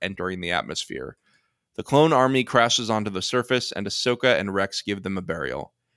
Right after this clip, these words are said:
Ahsoka leaves behind her lightsaber to fake her death. We later see Darth Vader pick up her lightsaber before walking away from Rex's helmet.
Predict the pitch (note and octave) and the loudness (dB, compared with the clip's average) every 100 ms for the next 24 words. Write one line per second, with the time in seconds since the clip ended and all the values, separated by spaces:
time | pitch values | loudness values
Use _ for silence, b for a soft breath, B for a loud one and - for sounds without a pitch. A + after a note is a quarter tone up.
0 | _ _ _ _ - G2+ - D#3+ D#3 D3+ | _ _ _ _ -8 0 4 4 6 4
1 | D3+ A#2 B2+ B2+ A#2 A2+ A2+ G#2 G#2 G2 | 2 -2 -2 -2 -4 -6 -6 -2 0 0
2 | G2 - F2+ G2 A2+ - A2+ G#2+ G#2+ A2 | -4 -6 -4 -2 -2 0 0 2 0 -4
3 | _ - G2+ G2 F#2+ - - C2+ B1 _ | _ -14 -4 -4 -2 -6 -6 -6 -6 _
4 | _ _ _ - G#2+ G#2+ A2+ A2 - G2+ | _ _ _ -8 -2 0 0 0 -4 0
5 | G2+ G2 - G2 F#2+ - G#2+ - G2+ - | 0 0 -2 -2 -2 -4 -2 0 0 0
6 | F#2+ F2+ - F2+ E2 E2+ E2 F#2+ - F2+ | -4 -4 -6 -8 -6 -8 -8 -12 -8 -8
7 | E2 D#2+ F#2 F#2 F#2 E2+ F2 D#2+ G2 F2+ | -6 -8 -8 -8 -8 -4 -4 -4 -8 -10
8 | E2 E2 - E2+ F2+ D#2 C#2+ | -10 -10 -10 -10 -10 -12 -14